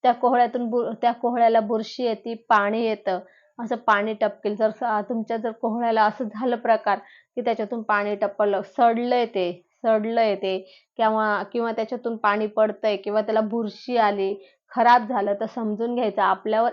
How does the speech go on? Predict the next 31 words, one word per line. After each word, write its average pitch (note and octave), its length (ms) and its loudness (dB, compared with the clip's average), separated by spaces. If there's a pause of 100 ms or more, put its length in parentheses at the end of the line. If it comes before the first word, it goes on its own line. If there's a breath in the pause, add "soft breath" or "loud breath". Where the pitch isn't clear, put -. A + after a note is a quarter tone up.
येणारं G#3+ 360 0
विघ्न G#3 320 -2
हे B3 200 -2
कोहळ्यावर A3 640 0
गेलेलं G3 400 0
आहे, G3+ 140 -2
त्या G3+ 160 -4
कोहळ्याने G3+ 520 -2
ते C4 400 0 (460 soft breath)
घेतलेलं A#3+ 580 0
आहे, A#3 100 0
त्याच्यावर A#3+ 420 2
घेतलेलं G#3+ 480 0
आहे G3+ 240 2 (260 soft breath)
आणि G#3 120 -2
आपलं G3+ 320 0
विघ्न A3 360 -4
ते A#3 140 -4
टळलेलं G#3+ 680 2
आहे. G3+ 260 0 (380)
तर B3+ 80 -2
असं A#3 360 -2
त्याचा B3+ 260 -2
प्रभाव A#3 380 0
आहे. A3+ 220 2
तुम्ही A#3 340 -6
करून B3+ 340 0
बघा, A#3 260 2
खूप C4 460 -4
काही A#3+ 180 0
हा A#3 140 -4